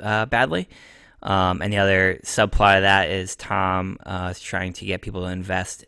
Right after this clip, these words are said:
in a local club. Um, and April's trying to help Andy find a new apartment.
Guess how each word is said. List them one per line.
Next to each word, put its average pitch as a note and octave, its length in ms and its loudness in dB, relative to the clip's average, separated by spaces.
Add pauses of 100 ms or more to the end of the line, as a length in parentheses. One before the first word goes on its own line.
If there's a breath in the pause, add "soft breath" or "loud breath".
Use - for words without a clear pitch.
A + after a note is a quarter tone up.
in F#2 580 -8
a F2+ 320 -10
local F2+ 300 -10
club. A#2+ 420 -2 (580 loud breath)
Um, F#2+ 480 0
and F#2+ 160 -8
April's F#2 360 -6
trying F2 200 -8
to F2 100 -8
help F#2 360 -10
Andy F2+ 320 -12
find F2 280 -12
a - 80 -12
new - 120 -12
apartment. A2 560 -4